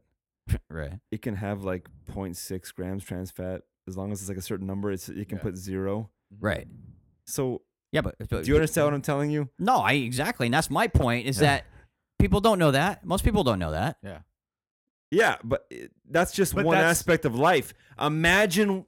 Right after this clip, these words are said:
Speaker 2: every fucking thing else, what they do. It's the same shit.
Speaker 4: Well,
Speaker 2: They
Speaker 4: it's
Speaker 2: can,
Speaker 4: ruled
Speaker 2: they
Speaker 4: out.
Speaker 2: can tell you this much because it's illegal to do so.
Speaker 4: <clears throat>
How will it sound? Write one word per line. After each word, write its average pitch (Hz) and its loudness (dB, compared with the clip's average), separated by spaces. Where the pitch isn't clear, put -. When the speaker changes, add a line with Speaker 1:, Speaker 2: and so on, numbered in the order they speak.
Speaker 2:
every 233 0
fucking - -2
thing 240 2
else, 240 2
what 214 0
they 220 4
do. 214 0
It's 190 2
the 196 -2
same 233 0
shit. - -2
Speaker 4:
Well, 170 -4
Speaker 2:
They 175 6
Speaker 4:
it's 196 4
Speaker 2:
can, 190 2
Speaker 4:
ruled 185 0
Speaker 2:
they 175 6
Speaker 4:
out. 202 2
Speaker 2:
can 240 -2
tell 233 2
you 226 -2
this 160 0
much 208 -2
because 156 -2
it's 156 -8
illegal 226 -4
to 151 -6
do 117 0
so. 92 0
Speaker 4:
<clears throat> - -12